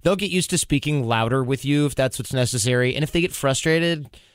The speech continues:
fine, whatever. You don't need everyone to like you. And as far as the lip reading thing is, cool. I think that's great. If guys are flirting with you, it's kind of a bummer if you're just trying to communicate. But, um,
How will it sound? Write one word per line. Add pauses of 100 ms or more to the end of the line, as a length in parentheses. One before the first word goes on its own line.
(120)
fine,
whatever.
You
don't
need
everyone
to
like
you. (360)
And
as
far
as
the
lip
reading
thing
is,
cool.
I
think
that's
great.
If
guys
are
flirting
with
you,
it's
kind
of
a
bummer (340)
if
you're
just
trying
to
communicate.
But, (100)
um,